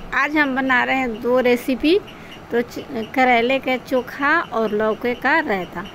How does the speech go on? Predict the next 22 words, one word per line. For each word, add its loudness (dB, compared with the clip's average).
तो -4
चलिए 0
पहले 0
करेले -2
का -2
चोखा -4
बनाते -4
हैं। -2
करेला 2
फ्रेश -2
लिए 0
हैं, -2
उसको -2
दस -2
मिनट -4
तक -4
उबालने -2
के -4
लिए 0
रख 0
दिए -2
थे। 0